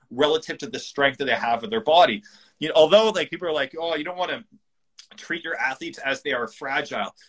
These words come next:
But tell, I'm telling you, fourteen-year-old girls volleyball players, they're mainly all extremely fragile. Like, you know, you put 'em in the wrong drill, that girl's gonna twist her ankle. You know,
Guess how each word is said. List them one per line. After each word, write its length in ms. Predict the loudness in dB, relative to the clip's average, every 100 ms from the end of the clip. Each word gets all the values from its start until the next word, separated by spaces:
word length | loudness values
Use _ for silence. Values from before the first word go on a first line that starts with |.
| _
But 140 | -10 -8
tell, 340 | 2 4 4
I'm 120 | 2 -6
telling 360 | 0 0 0
you, 120 | -6
fourteen-year-old 580 | -10 -4 -4 -4 -4 -4
girls 260 | 0 -2 0
volleyball 400 | 2 4 4 2
players, 320 | 2 0 0
they're 120 | -4
mainly 340 | -2 -4 -2 0
all 300 | 4 4 2
extremely 760 | -10 -14 -10 -6 -4 -4 -4
fragile. 880 | -6 -4 2 2 2 -4 -4 -4 -10 _ -2
Like, 260 | 4 4 2
you 100 | 0
know, 140 | 2
you 160 | 2 0
put 160 | -2
'em 120 | 0 0
in 80 |
the 80 | -2
wrong 340 | 4 4 4 0
drill, 380 | -2 0 0 _ _
that 140 | -4 -2
girl's 240 | -2 -2
gonna 160 | -4 -10
twist 360 | -4 -4 -4
her 140 | -2 0
ankle. 340 | 0 -2 -12
You 120 | -8
know, 160 | -6 -6